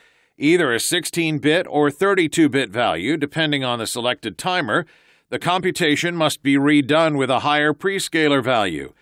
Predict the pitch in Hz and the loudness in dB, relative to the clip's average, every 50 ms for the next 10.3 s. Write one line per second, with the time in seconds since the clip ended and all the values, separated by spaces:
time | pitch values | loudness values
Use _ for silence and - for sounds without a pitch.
0 | _ _ _ 127 135 - 143 - - 190 170 147 131 123 131 147 151 - - 170 | _ _ _ -8 -6 -6 -4 0 2 2 2 2 2 0 -2 -2 -4 -2 -2 -2
1 | 165 - - 156 127 82 76 - _ - - - - - _ _ _ _ _ _ | -2 0 -2 -2 -2 -2 -6 -12 _ -20 -20 -20 -20 -20 _ _ _ _ _ _
2 | _ _ _ _ - 113 123 123 120 - - 147 170 170 165 160 156 156 147 156 | _ _ _ _ -4 -4 -4 -4 -4 -4 -4 -2 0 2 2 4 4 4 4 4
3 | 165 165 170 151 143 131 104 90 92 95 113 135 151 - - - 151 160 147 - | 4 4 2 2 2 2 2 0 0 -2 -2 -2 -2 -2 -2 0 0 0 0 -2
4 | 131 131 147 180 170 - 120 101 - - 160 160 156 147 143 135 - 180 170 180 | -2 -2 -2 -2 -2 -6 -8 -8 -6 -4 -2 -2 0 -2 -2 -2 0 0 0 0
5 | 185 - - 156 127 107 - 92 80 - - - 76 85 110 151 175 139 113 113 | -2 -2 -2 -2 -2 -2 -4 -8 -12 -12 -12 -12 -10 -8 -8 -8 -6 -4 -2 -2
6 | 120 127 135 135 127 101 120 120 117 110 - - - 185 180 165 160 165 165 160 | 0 2 2 0 0 0 0 0 0 -2 -4 -4 0 2 2 2 2 2 2 2
7 | 156 143 143 127 123 - - 160 156 147 131 143 131 120 120 120 131 143 160 185 | 2 0 0 -2 -4 -2 0 2 2 2 2 0 0 0 0 0 0 0 0 -2
8 | 185 - 139 110 87 - 87 73 69 - - 104 139 156 - - - - _ - | -2 -2 -2 -2 -2 -4 -8 -12 -12 -8 -4 -4 -4 -4 -6 -10 -18 -20 _ -2
9 | 120 123 117 160 185 156 143 143 160 151 131 117 110 98 87 82 - - 87 123 | -2 0 2 2 2 4 4 2 2 0 0 0 0 -2 -2 -4 -6 -6 -2 0
10 | 165 175 135 120 143 175 | 0 2 2 0 -2 -4